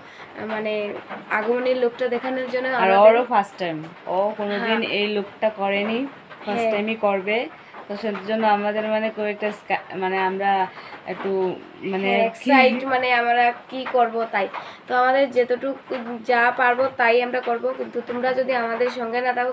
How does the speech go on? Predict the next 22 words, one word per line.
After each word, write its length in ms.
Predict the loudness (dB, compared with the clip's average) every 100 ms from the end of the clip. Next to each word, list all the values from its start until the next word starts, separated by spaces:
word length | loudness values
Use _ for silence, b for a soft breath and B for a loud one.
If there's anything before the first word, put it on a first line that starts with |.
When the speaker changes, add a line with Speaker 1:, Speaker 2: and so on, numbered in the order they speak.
| -6
Speaker 1:
কিছুই 340 | -10 -6 -2 0
হবে 200 | 0 -4
না, 120 | -4
কারণ 320 | -4 -2 -2
অনেক 220 | -2 -2
Speaker 2:
হুম। 80 | 0
Speaker 1:
কষ্ট 260 | -2 -2 -8 -6
করছি। 400 | -6 -6 -8 -8 -10 B B B -6
কালকে 280 | -4 0 2
ও 280 | 2 2 0
গিয়ে 180 | -2 0
অনেক 280 | -2 -4
দূর 160 | -6 -8 -4
থেকে, 300 | 0 2 0
বোনের 400 | -2 -4 -2 -2
ঘর 160 | -2 -2
থেকে 260 | 0 2 0 B B B -8
জিনিস 220 | -6 -6 -8
টিনিস 320 | -8 -8 -10 -10
কিনে 200 | -6 -4
নিয়ে 280 | -4 -6 -8
এসেছে, 380 | -10 -8 -8